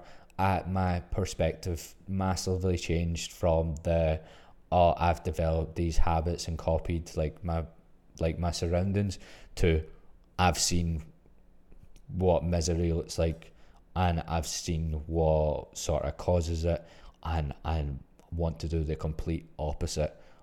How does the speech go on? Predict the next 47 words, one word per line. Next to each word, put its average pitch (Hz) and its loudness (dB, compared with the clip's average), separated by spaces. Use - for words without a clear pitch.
of 80 2
that." 78 2
Even 113 0
just 98 -4
all 90 0
of 92 0
my 85 0
family, 82 0
I 85 2
remember, 92 0
like, 92 0
the 80 -2
first - -2
time 92 0
I 87 0
tried 87 -2
to, 90 0
like, 85 0
do 98 6
my 95 2
own 95 2
thing 90 0
and 90 -2
not, 82 0
like, 90 0
not 101 0
have 95 2
a 98 2
job 90 2
and, 92 0
like, 90 -2
make 92 -2
money 90 0
on 90 0
my 85 -2
own, 101 0
and 92 -4
they 87 0
all 85 2
told 85 0
me 87 0
I 85 2
was 82 -2
gonna 85 -2
fail 85 0
and 85 -2
that 80 -2